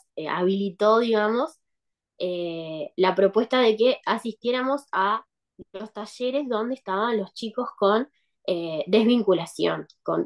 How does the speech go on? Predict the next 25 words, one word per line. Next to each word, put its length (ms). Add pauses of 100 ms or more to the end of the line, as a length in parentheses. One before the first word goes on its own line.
con 160
riesgo 480
de 140
desvinculación 920 (100)
educativa, 680 (260)
¿tá? 340 (520)
De 160
desvinculación 720
y 80
desafiliación. 1080 (360)
Entonces, 640
este, 460 (140)
había 260
dos 180
propuestas 480
de 80
parte 280
del 140
liceo, 420
que 120
eran 240
el 160
taller 320
de 160
rap 260